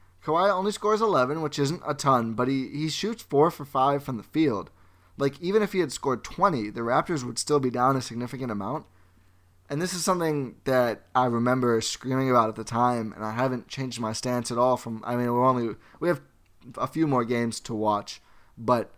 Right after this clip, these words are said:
um, not that many more, unfortunately, but, um, the Bucks just, it feels like, got too afraid of him. Like,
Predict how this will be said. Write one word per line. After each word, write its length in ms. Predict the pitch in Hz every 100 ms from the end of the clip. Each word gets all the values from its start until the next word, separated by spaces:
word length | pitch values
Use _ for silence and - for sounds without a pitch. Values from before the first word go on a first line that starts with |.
| - - - -
um, 420 | 101 98 87 - -
not 220 | 110 113
that 180 | 139 127
many 160 | 113
more, 200 | 107 107
unfortunately, 640 | 104 - 113 117 110 110 107
but, 360 | 90 123 - - - -
um, 720 | - 110 107 104 101 98 69 - _ _ _ _ _ _ _ _ _
the 140 | 135 143
Bucks 300 | 170 226 -
just, 280 | 220 - -
it 140 | 160 151
feels 240 | 180 190
like, 140 | 208 131
got 240 | 151 160
too 200 | - 151
afraid 520 | 156 - 131 165 269
of 100 | 214
him. 200 | 113 104
Like, 320 | 117 135 135